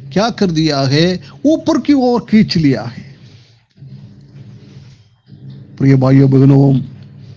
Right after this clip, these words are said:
कोई भी ऐसे कर नहीं सकता है। परमेश्वर का कितना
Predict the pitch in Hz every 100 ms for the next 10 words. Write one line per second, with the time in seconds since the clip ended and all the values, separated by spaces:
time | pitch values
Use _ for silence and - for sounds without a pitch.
0 | - - - _ _ _ - 135 - 180
1 | 196 196 202 185 196 202 202 196 - _
2 | _ _ - - - 165 180 165 - 170
3 | 147 - - 147 135 139 123 123 - -
4 | - - - - - 104 113 - _ _
5 | _ - - - - - - 156 175 220
6 | 247 254 254 220 - 226 208 - 208 -
7 | 196 220